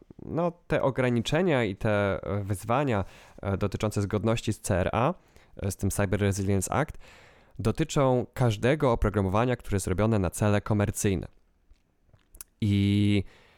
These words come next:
pytanie teraz, czy to także dotykałoby projektów open source? Bo to, e, dotychczas to, e, słownictwo użyte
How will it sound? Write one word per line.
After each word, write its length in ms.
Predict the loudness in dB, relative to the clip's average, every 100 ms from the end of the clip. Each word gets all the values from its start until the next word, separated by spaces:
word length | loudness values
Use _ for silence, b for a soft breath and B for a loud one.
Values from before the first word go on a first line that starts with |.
| b b b _
pytanie 600 | -2 0 0 2 4 2
teraz, 760 | 2 0 2 2 2 -2 -8 -8
czy 280 | -4 0 0
to 140 | 0
także 300 | 0 0 0
dotykałoby 560 | 0 0 0 0 2 0
projektów 400 | 0 0 -2 -2
open 300 | -2 0 -2
source? 460 | -2 -4 -6 -12 -16 _ _ _ -20 b b b b
Bo 240 | -2 0
to, 200 | 0 -2 0 -2
e, 40 |
dotychczas 600 | 0 0 -2 0 -2 -2
to, 540 | -2 0 2 2 0 -2 -4 -6
e, 60 | -4
słownictwo 540 | -2 0 -2 -2 0
użyte 420 | 0 0 0 0